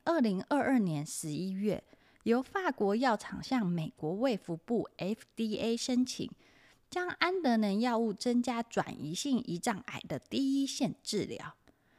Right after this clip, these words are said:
预计最快今年底或明年二零二四年年初拿到药证。在取得药证之后，智勤生技将会获得来自法国药厂的授权金。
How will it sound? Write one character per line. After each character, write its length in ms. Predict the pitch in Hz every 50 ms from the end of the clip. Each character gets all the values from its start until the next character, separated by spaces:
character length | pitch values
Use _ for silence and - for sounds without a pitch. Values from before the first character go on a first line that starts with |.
| _ - - - - _ _
预 140 | - 381 381
计 220 | 349 - - 349 311
最 220 | - - 339 302
快 240 | - - - 302 254
今 320 | 240 - - 311 320 311
年 200 | 269 214 190 196
底 240 | 202 - 196 - -
或 360 | 170 - - 262 220 190 196 - - - _ _ - - _
明 280 | - 202 202 220 240
年 220 | 247 240 190 190 - -
二 180 | - 320 311 294
零 240 | 240 220 185 185 - -
二 120 | 262 240
四 260 | 226 - - - 247 226
年 300 | 190 170 147 143 147 160
年 220 | 165 151 147 151 185 -
初 400 | - - - - 262 262 269 262
拿 220 | - 156 139 143
到 220 | - 220 190 175
药 220 | 175 190 208 160 127
证。 240 | - - - 151 - - - _ _ _ _ _ - _ _ _ -
在 120 | 403 392
取 300 | - - - - 180 147
得 220 | 147 - 196 185
药 260 | 202 220 294 311 277 233
证 260 | - - 262 220 190
之 220 | - - 180 180
后， 380 | 185 - - - 185 - - - - - - - _ _ _
智 180 | - - 403 403
勤 240 | - - 254 208 208
生 260 | 208 233 214 214 220
技 160 | - 226 196
将 240 | 165 - - 220 220
会 180 | 220 - 247 202
获 300 | 202 - - 277 262 196
得 220 | - - 156 151
来 280 | 151 151 - - 131 165
自 160 | - - 254 233
法 320 | - - - 359 320 233
国 240 | 185 - 165 151 156
药 240 | 180 233 208 160 -
厂 180 | - - - - -
的 140 | - - -
授 320 | - - - - 311 262 170
权 380 | - - - - 139 123 139
金。 320 | 139 - 180 175 170 180